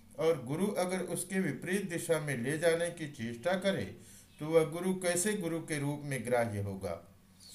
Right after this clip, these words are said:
मान लीजिए गुरु वैद्य है और वैद्य की दवा से अगर आपका रोग अधिक बढ़ जाए, आपको ऐसा लगे कि हम तो स्वस्थता की दिशा में नहीं बढ़ रहे हैं,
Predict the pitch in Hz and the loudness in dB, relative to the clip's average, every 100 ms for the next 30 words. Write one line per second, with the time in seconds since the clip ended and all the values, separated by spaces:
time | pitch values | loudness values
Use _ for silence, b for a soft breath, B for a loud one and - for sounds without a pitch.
0 | B B 131 156 185 190 180 180 180 156 | B B 0 2 4 4 4 2 0 -2
1 | 180 120 139 151 120 110 95 85 - B | -2 0 0 0 -2 -4 -4 -6 -12 B
2 | B B - 151 139 131 180 180 202 202 | B B 0 0 2 4 4 4 -4 -2
3 | 190 156 165 170 - 131 147 139 147 147 | 0 2 4 4 2 -2 -2 0 -2 2
4 | 143 135 - 147 120 143 151 - 117 131 | 2 2 2 2 2 -2 -4 -4 -4 -2
5 | 185 180 143 120 107 104 - - B B | 0 2 0 2 0 0 -2 -10 B B
6 | B B 131 156 - 185 165 135 135 190 | B B 2 2 2 -2 2 2 4 4
7 | 190 175 175 175 170 139 147 165 185 - | 6 6 4 -2 -2 -2 -2 -4 -6 -4
8 | - 127 - - 175 175 175 151 131 - | -4 -4 -4 -4 -2 -2 -4 -6 -6 2
9 | 165 156 143 113 117 175 175 151 147 120 | 2 2 -2 -2 -2 0 0 0 2 0
10 | 104 95 95 | 0 -6 -10